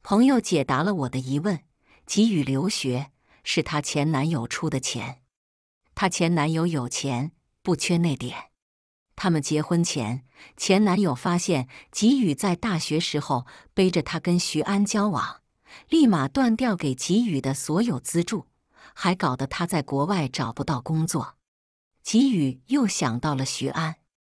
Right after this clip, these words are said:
朋友说：“徐安傻，被吉宇骗了。”我讽刺道，他是三岁小孩吗？你情我愿的事。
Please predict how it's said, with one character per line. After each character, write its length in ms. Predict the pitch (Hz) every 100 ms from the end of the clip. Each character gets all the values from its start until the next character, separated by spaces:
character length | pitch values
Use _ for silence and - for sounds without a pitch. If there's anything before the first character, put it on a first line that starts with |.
| _ _ _ -
朋 200 | - 170
友 140 | 196
说： 320 | 165 170 160 160 _ _ _
“徐 220 | - 170
安 240 | 170 208 220
傻， 440 | - 117 - - _ _ _ _
被 180 | 185
吉 300 | 143 - 170
宇 120 | 160 123
骗 340 | - 220 151
了。” 240 | - - _ _ _ _ _ _ _
我 140 | 202 226
讽 240 | 180 135
刺 220 | - 220
道， 320 | 196 139 - _ _ _ -
他 140 | 185
是 160 | - 156
三 280 | - 202
岁 140 | 202 170
小 240 | - 117
孩 300 | - 135 117
吗？ 220 | 151 160 - _ _ - -
你 160 | - 190
情 260 | - 214 254
我 120 | 139
愿 240 | 170 247
的 100 | 147
事。 280 | 135 - 113